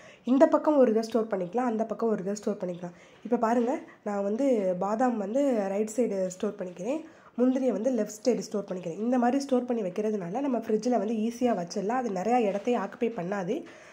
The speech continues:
நம்ம ஒரு இதுக்கு எடுக்கணும், அப்படி பாயாசம் எல்லாத்துக்கும் எடுக்கணும்னாலும் ஒவ்வொரு பாக்ஸா திறந்து எடுக்க தேவையில்லை. ஒரு பாக்ஸ் எடுத்தாலே அதுலேருந்து நம்ம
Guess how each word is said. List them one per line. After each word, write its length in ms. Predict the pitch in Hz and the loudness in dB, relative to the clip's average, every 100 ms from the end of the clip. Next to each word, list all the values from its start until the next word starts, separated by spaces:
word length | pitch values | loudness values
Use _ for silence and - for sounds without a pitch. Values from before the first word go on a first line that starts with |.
| - - | -12 0
நம்ம 180 | 254 | 4
ஒரு 160 | 247 233 | 6 6
இதுக்கு 220 | 226 - | 2 2
எடுக்கணும், 420 | - 254 269 269 | 2 2 0 0
அப்படி 160 | 226 214 | 0 -2
பாயாசம் 480 | 220 220 220 226 220 | -2 -2 -2 -2 -2
எல்லாத்துக்கும் 320 | 208 214 220 | -2 -2 -2
எடுக்கணும்னாலும் 380 | 214 208 233 233 | -2 -2 2 2
ஒவ்வொரு 220 | 214 240 | 4 4
பாக்ஸா 280 | 208 - 254 | 2 -2 0
திறந்து 280 | 226 220 214 | 2 0 -2
எடுக்க 200 | 202 214 | -2 -4
தேவையில்லை. 440 | 208 202 190 170 - - - - - - - - | -2 -2 -2 -4 -8 -20 -20 -20 -20 -20 -14 0
ஒரு 180 | 233 247 | 4 6
பாக்ஸ் 260 | 247 240 262 | 6 6 2
எடுத்தாலே 380 | - 185 233 | 2 0 0
அதுலேருந்து 400 | 277 214 202 262 | 2 2 0 0
நம்ம 140 | 233 | -2